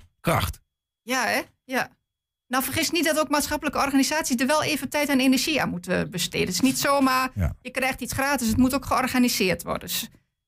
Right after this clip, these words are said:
Speaker 2: dat, eh, stellen we ook wel een beetje als voorwaarde. Zorg dat het goed geregeld is.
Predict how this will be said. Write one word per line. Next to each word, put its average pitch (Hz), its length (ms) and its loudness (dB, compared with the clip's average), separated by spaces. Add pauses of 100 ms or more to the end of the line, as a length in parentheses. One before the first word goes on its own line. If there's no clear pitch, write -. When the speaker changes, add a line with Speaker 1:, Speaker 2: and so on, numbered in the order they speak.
(120)
Speaker 2:
dat, 254 180 -2
eh, - 260 -6
stellen 285 300 0
we 254 60 2
ook 277 200 0
wel 302 80 4
een 285 60 4
beetje 247 220 0
als 196 140 -4
voorwaarde. 269 460 2
Zorg 269 280 0
dat 247 100 -2
het 220 120 -4
goed 302 220 -2
geregeld 285 480 0
is. - 260 -6